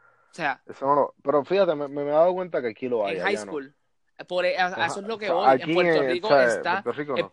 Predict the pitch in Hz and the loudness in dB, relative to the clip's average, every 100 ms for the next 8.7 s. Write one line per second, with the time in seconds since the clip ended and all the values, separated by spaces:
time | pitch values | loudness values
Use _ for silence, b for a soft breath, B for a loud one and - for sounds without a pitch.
0 | - 165 185 180 160 165 226 196 160 - | -12 0 2 2 -2 0 0 -2 -6 -8
1 | 160 202 190 - 165 - _ 143 151 143 | -10 -12 -14 -4 -4 -4 _ -12 -10 -4
2 | 147 147 190 220 _ 151 175 202 147 147 | -2 -2 -4 -12 _ -2 0 -2 0 -2
3 | 190 143 156 175 - b b b b b | 0 -2 -4 -6 -14 b b b b b
4 | 160 151 165 208 226 208 202 180 151 156 | -2 2 4 2 0 0 0 2 2 0
5 | 180 247 - _ - 156 151 185 175 180 | -2 -4 -6 _ -4 -4 -2 0 2 4
6 | 240 208 226 160 - _ _ 175 180 233 | 2 2 -4 -10 -16 _ _ -8 -2 -2
7 | 240 - 226 247 240 180 170 - 175 170 | -2 -2 0 4 4 2 -2 -2 -4 -4
8 | 165 - _ 175 196 240 | -8 -10 _ -12 -10 -12